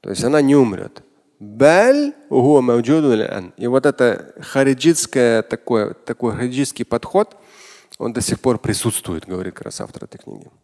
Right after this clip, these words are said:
И еще добавлю, وبعض الاتجاهات تطلق أحكام الكفر على الحكام وأعوانهم. Некоторые течения, они, э, применяют вот этот вот ахкам аль-куфр, ну, такфир,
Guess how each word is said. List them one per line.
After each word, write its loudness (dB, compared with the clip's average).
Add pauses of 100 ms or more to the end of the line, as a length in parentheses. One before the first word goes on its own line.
(2250)
И -2
еще 4
добавлю, 4
وبعض 4
الاتجاهات 0
تطلق 0
أحكام 0
الكفر -2
على 2
الحكام -2
وأعوانهم. 2 (800)
Некоторые 2
течения, 0
они, 2
э, -2
применяют 2
вот 0
этот -2
вот -4
ахкам -4
аль-куфр, -2 (560)
ну, -2
такфир, -2